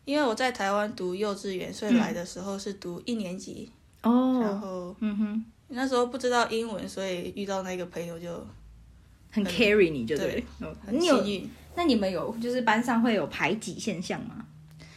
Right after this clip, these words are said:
Speaker 1: 排挤有，
Speaker 2: 嗯。
Speaker 1: 但是我没有遇过，我都是听别人说过。
Speaker 2: 那我们大家都还蛮幸运的。
Speaker 1: 对呀。
Speaker 2: <laughs> 对啊，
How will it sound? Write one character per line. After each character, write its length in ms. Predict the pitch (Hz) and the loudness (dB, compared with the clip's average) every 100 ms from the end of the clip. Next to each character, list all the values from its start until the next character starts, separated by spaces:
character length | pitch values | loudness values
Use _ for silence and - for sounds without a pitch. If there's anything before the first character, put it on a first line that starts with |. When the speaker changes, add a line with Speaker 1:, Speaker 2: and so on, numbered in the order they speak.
| - - - | -20 -20 -6
Speaker 1:
排 200 | 233 262 | 0 0
挤 720 | 262 220 208 196 190 190 220 - - - - - _ _ | 2 2 2 2 0 -4 -8 -14 -20 -20 -20 -20 _ _
有， 480 | 214 196 175 143 - - _ - | 0 2 2 0 -6 -14 _ 6
Speaker 2:
嗯。 180 | 262 233 | 8 8
Speaker 1:
但 120 | 240 | 4
是 140 | 269 | 2
我 240 | 226 185 175 | 2 0 -4
没 140 | 190 | -2
有 100 | 202 - | -2 -2
遇 160 | 196 | -4
过， 240 | 185 190 170 | -4 -4 -4
我 80 | |
都 100 | 160 | -6
是 140 | 185 196 | -8 -8
听 260 | - 185 180 | -8 -8 -8
别 140 | 170 | -8
人 320 | 175 175 185 208 - | -6 -8 -10 -12 -16
说 260 | - 185 - | -14 -14 -14
过。 100 | - - - | -18 -18 -2
Speaker 2:
那 120 | 277 262 | 6 6
我 60 | |
们 120 | 170 185 | 6 2
大 100 | 208 | 2
家 140 | 202 | 2
都 120 | 202 | 2
还 120 | 196 170 | 0 -2
蛮 180 | 151 | -6
幸 260 | 175 190 156 | -8 -6 -6
运 160 | 156 131 | -6 -8
的。 80 | 185 214 - 294 | -8 2 6 8
Speaker 1:
对 160 | 453 175 | 6 2
呀。 100 | - - | -2 -6
Speaker 2:
<laughs> 160 | - - | -10 -6
对 200 | 254 190 | 0 0
啊， 180 | 165 | 0